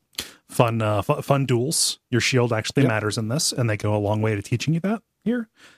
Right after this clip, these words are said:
Speaker 1: Uh,
Speaker 2: Yep.
Speaker 1: what your shield can and cannot reflect at different points, depending on what shield you have.
Speaker 2: Yep. Uh, you know, teaching your moveset and stuff, because you have a more varied moveset than you might expect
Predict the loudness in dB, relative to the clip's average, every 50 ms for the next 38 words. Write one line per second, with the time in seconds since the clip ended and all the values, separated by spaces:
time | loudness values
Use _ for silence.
0 | _ _ 0 0 2 2 2 0 0 2 0 0 0 2 0 0 -2 -2 -2 0
1 | 0 0 0 -2 0 0 0 0 0 0 -2 -2 0 0 -2 -2 0 -2 -2 -2
2 | 0 0 0 0 2 2 2 2 0 0 0 0 0 0 0 0 0 0 0 -2
3 | -2 -2 -2 0 0 -2 -2 -2 -8 -10 -10 -16 _ _ _ _ _ _ _ _
4 | _ _ _ _ _ _ _ _ _ _ _ _ -6 -4 -4 -6 -8 _ -20 _
5 | -4 -4 -2 -2 -2 -4 -6 -8 -12 -6 -4 -2 -2 -2 -2 -2 -2 -2 -2 0
6 | -2 -2 -2 -2 -4 -4 -4 -4 -6 -6 -6 -8 _ _ _ _ _ _ _ _
7 | _ _ _ -10 -8 -6 -6 -6 -6 -6 -6 -6 -4 -2 -2 -2 -2 -4 -4 -4
8 | -4 -4 -4 -4 -4 -4 -4 -4 -4 -4 -4 -6 -6 -4 -6 -6 -4 -4 -4 -6
9 | -8 -8 -6 -8 -8 -8 _ -20